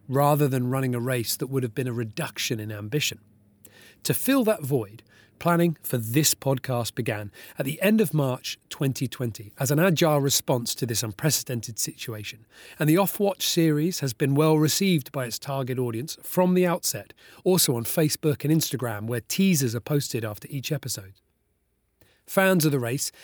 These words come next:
enjoy learning more about the heroes who are already familiar to them. Sports fans are drawn to the stories of resilience and achievement, one that matches up against any sport in the world. And underlining all of this is our deep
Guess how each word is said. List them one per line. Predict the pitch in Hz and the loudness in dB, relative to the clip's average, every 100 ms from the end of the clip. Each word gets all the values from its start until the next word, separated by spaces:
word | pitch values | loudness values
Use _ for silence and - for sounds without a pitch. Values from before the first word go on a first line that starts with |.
| - | -6
enjoy | 151 135 156 | -2 2 4
learning | 151 156 147 147 | 6 4 4 2
more | 147 151 139 | 4 2 2
about | 131 127 | -2 -6
the | 131 | -6
heroes | - 196 139 113 110 | 0 2 2 -2 -8
who | - | -8
are | 117 | -6
already | 151 131 135 131 | -2 0 0 -2
familiar | - 139 147 117 | -2 0 2 2
to | - | -2
them. | 101 98 _ _ _ - | -10 -14 _ _ _ -10
Sports | - - 180 160 - | -6 0 2 2 0
fans | 151 131 165 165 | 0 -4 -4 -4
are | 139 | -2
drawn | 117 143 139 | 0 0 0
to | 127 | -4
the | 127 | -2
stories | 117 - 170 143 135 117 | -2 2 2 2 -2 -2
of | 110 - - _ - | -6 -8 -20 _ -2
resilience | 127 110 175 139 113 104 - | 2 4 4 2 0 -4 -8
and | 110 | -8
achievement, | 104 - 208 214 - 104 - | -10 -2 2 2 0 -8 -2
one | 180 196 | 2 2
that | 170 | 2
matches | 175 - 143 | -2 0 2
up | 143 | 0
against | 131 127 117 | 0 -2 0
any | 151 | 0
sport | 135 - 151 123 - | 0 -2 0 -2 -2
in | |
the | 113 | -4
world. | 135 147 101 - _ _ _ - - | 0 -2 -4 -18 _ _ _ -20 -12
And | 135 | -8
underlining | - 208 214 208 196 185 170 | 2 4 4 4 4 4 2
all | 175 170 165 147 | 2 4 4 4
of | 110 | 0
this | 113 - - | -8 -10 -6
is | 135 | -2
our | 127 123 | 0 0
deep | 110 151 165 | 0 0 0